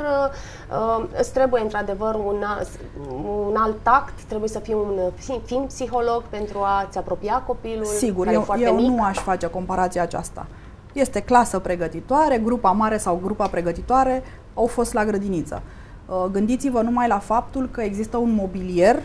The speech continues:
Speaker 2: care este total diferit de cel din grădiniță. Deci copilul stă în banc, așa cum stă la școală de obicei.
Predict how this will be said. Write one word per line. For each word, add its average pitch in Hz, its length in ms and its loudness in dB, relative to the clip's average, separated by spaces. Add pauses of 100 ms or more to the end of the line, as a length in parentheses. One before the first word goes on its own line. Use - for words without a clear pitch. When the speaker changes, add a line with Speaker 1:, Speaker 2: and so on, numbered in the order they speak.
(100)
Speaker 2:
care 208 200 2
este 214 180 0
total 226 360 0
diferit 240 320 -2
de 247 80 4
cel 247 180 0
din 254 120 2
grădiniță. 254 520 4
Deci 170 140 -4
copilul 202 420 -2
stă 196 540 0 (360)
în 165 180 -4
banc, 240 340 6
așa 208 240 0
cum 202 160 -2
stă 202 200 -4
la 180 140 2
școală 190 300 0
de 170 80 0
obicei. 247 500 0